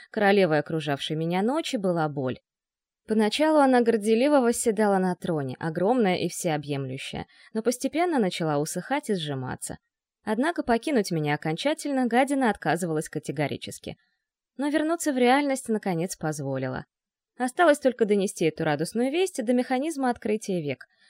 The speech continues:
Видимо, там что-то заржавело, потому что открываться глаза отказывались категорически. Но слух уже включился, и в мой монотонный мир ворвались пикающие звуки явно медицинского происхождения.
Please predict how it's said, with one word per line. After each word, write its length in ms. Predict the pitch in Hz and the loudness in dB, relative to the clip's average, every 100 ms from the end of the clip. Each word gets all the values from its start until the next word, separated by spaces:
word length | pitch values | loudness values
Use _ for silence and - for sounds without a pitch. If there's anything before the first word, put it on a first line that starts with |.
| _ | _
Видимо, 260 | 269 254 254 | -4 0 0
там 160 | 240 233 | 2 0
что-то 260 | 247 233 | 0 0
заржавело, 640 | 214 233 240 254 320 311 180 | 0 0 2 0 2 2 2
потому 360 | 180 180 180 | 0 -2 -2
что 160 | - 175 | -4 -6
открываться 500 | - 240 320 392 220 | -4 -4 -2 -4 -2
глаза 400 | 185 160 180 247 | 0 0 0 -2
отказывались 600 | - 180 180 160 156 - | -2 -4 -2 -2 -2 -4
категорически. 880 | 165 - 151 147 123 - - - - _ _ _ _ _ _ _ | -6 -6 -4 -4 -4 -10 -14 -14 -18 _ _ _ _ _ _ _
Но 160 | 247 254 | -2 -2
слух 320 | 247 277 - | 0 -2 -2
уже 220 | 196 170 | -2 -2
включился, 760 | - 165 156 - 135 131 - - _ _ _ | -4 -8 -8 -8 -8 -8 -12 -14 _ _ _
и 120 | - 247 | -2 0
в 60 | |
мой 200 | 254 339 | 2 2
монотонный 580 | 269 170 156 185 165 165 | 2 2 2 0 0 0
мир 240 | 196 320 | 0 0
ворвались 520 | 247 240 214 220 302 - | 0 0 2 0 0 -6
пикающие 580 | 285 - 208 - 226 | -6 0 0 0 -2
звуки 360 | 208 226 339 330 | -2 -2 -4 -4
явно 400 | 277 247 269 269 | 0 2 2 2
медицинского 720 | 247 208 196 - - - 190 | 0 0 -2 -2 -4 -2 -4
происхождения. 880 | - 170 - 160 151 131 127 - - | -2 -4 -4 -6 -8 -10 -10 -10 -12